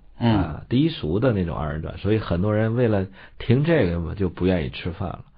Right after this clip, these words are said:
Speaker 2: 这是个大俗的东西。你要是说让一个修炼到这个圣人境界的人去听那种庸俗的段子，去听着看黄-，发黄色短信，看这种黄-，听黄色小调，这就不是他的所作所为了。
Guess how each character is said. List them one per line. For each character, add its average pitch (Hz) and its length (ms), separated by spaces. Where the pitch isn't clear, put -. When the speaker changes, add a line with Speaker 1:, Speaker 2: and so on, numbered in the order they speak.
Speaker 2:
这 190 140
是 123 100
个 92 80
大 90 200
俗 71 220
的 76 100
东 - 240
西。 - 140
你 101 80
要 131 180
是 127 60
说 131 320
让 117 200
一 117 100
个 113 180
修 127 320
炼 113 280
到 101 420
这 101 120
个 98 120
圣 120 260
人 92 220
境 107 240
界 104 160
的 80 160
人 76 340
去 - 220
听 123 300
那 120 140
种 - 280
庸 120 160
俗 101 180
的 113 120
段 113 300
子， - 60
去 95 140
听 110 300
着 101 160
看 107 260
黄-， 101 220
发 113 200
黄 104 240
色 110 120
短 82 280
信， 98 180
看 101 240
这 101 120
种 82 120
黄-， - 240
听 110 200
黄 101 200
色 107 140
小 - 200
调， - 240
这 101 160
就 87 100
不 85 180
是 95 60
他 95 200
的 92 80
所 - 180
作 85 180
所 - 200
为 - 100
了。 - 60